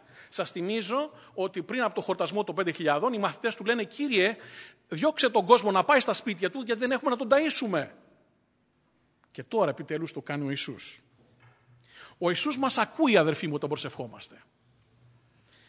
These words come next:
Και απαντά, "Αλλά ενεργεί όπως και όποτε αυτός θέλει". Αν είχε ακούσει τότε τους μαθητές του και είχε απολύσει τα πλήθη,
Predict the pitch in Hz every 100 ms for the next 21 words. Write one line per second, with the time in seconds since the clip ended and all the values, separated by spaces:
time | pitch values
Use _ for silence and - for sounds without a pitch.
0 | _ _ _ - _ _ _ - 208 208
1 | 202 233 165 113 - - _ _ - 170
2 | 175 175 165 151 160 269 151 107 - _
3 | _ _ _ _ 185 208 233 277 - -
4 | - _ _ _ - 156 151 _ _ _
5 | 208 202 143 151 131 143 - 127 90 -
6 | _ _ _ _ _ _ _ - 262 311
7 | 320 269 220 285 262 214 269 262 214 220
8 | 202 185 175 170 - 262 226 233 202 -
9 | - - - - 180 175 180 233 214 180
10 | 170 175 170 220 262